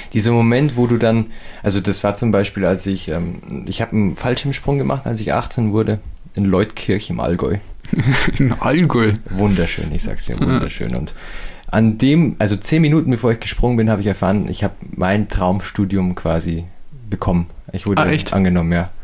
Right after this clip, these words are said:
Speaker 2: Wow.
Speaker 1: Und das war dieses, also da mit geschwellter Brust, da ist mal so, das ist, äh, Glück, also das ist pure Lebensfreude, die man doch versprüht, wenn man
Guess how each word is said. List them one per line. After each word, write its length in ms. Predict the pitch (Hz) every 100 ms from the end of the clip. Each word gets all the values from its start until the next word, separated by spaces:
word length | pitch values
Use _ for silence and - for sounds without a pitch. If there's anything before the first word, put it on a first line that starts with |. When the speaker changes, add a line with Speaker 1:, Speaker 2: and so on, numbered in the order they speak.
| -
Speaker 2:
Wow. 260 | 120 127 117 -
Speaker 1:
Und 160 | 104
das 120 | 101
war 100 | 117
dieses, 280 | 110 110 110
also 200 | - 107
da 280 | 98 110 82 -
mit 220 | 117 107
geschwellter 800 | 123 - - 95 113 151 156 147
Brust, 640 | 120 - 151 180 - - - - -
da 120 | 117
ist 160 | 117 113
mal 120 | 120
so, 220 | 107 104 -
das 160 | - 107
ist, 200 | 123 -
äh, 120 | - - - 98
Glück, 400 | 151 208 - - -
also 300 | - 104 104
das 180 | 95 107
ist 280 | 117 - - - - - - - - -
pure 240 | 139 139
Lebensfreude, 640 | 127 143 123 - 92 90
die 80 | 87
man 120 | 92
doch 120 | 87 90
versprüht, 380 | 98 - 123 117
wenn 100 | 101
man 160 | 92